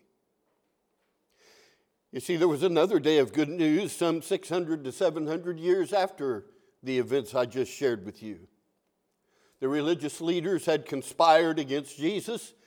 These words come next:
and had convinced Pilate to crucify Jesus of Nazareth.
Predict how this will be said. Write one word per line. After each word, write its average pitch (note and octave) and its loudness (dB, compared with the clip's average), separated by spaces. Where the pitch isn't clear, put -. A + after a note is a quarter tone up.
and C3+ 0
had D3 4
convinced D#3 -2
Pilate F#3+ 4
to C#3+ -4
crucify C#3+ 4
Jesus D#3 -4
of C#3+ -2
Nazareth. A#2+ -2